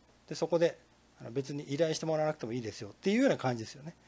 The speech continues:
っていうようにウェブを使う場合はなっていくのかなと思います。要は、あの、うちの商品とかサービスは、こんなもんですよ。こ-、こういうものなんですよ。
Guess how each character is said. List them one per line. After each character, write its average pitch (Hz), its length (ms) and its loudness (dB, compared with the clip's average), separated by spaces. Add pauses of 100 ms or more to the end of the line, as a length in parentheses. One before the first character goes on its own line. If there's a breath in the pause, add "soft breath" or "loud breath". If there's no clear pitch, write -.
(360 soft breath)
っ - 40 -20
て 254 140 4
い 247 100 2
う 254 140 0
よ 254 100 2
う 233 40 2
に 214 160 4
ウ 165 60 4
ェ 170 140 6
ブ 175 100 4
を 175 80 4
使 - 260 0
う 175 80 4
場 175 120 2
合 180 80 0
は 214 140 4
な 139 140 6
っ 143 40 -14
て 117 460 -6
い 127 40 -4
く 170 100 0
の 131 100 0
か - 120 -8
な 101 160 -8
と 104 180 -12 (180)
思 123 180 -6
い 107 80 -10
ま 113 120 -6
す。 104 120 -14 (580 loud breath)
要 175 160 0
は、 113 120 -2
あ 104 40 -12
の、 104 180 -16
う 160 60 -10
ち 226 160 -6
の 226 100 -2
商 226 240 0
品 143 180 0
と 131 80 -6
か 120 120 -6
サ 165 160 0
ー 151 60 2
ビ 117 100 -8
ス - 140 -2
は、 185 220 8 (1200)
こ 202 120 2
ん 214 60 4
な 220 80 4
も 220 160 4
ん 190 40 2
で 131 120 0
す - 80 -10
よ。 147 60 -8
こ-、 202 260 2
こ 208 220 6
う 208 60 6
い 220 40 2
う 220 100 2
も 202 140 6
の 202 100 6
な 156 100 2
ん 113 80 -4
で 104 80 -10
す - 120 -6
よ。 131 120 -2